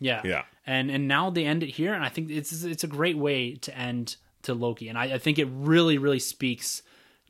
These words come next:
Speaker 1: to this film. And if they change that or they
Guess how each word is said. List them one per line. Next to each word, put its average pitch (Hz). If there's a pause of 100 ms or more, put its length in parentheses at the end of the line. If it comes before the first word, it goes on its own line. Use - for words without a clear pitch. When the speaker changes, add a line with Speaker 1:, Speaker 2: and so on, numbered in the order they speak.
Speaker 1:
to 135
this 120
film. 117
And 120
if 120
they 120
change 165
that 165
or 135
they 123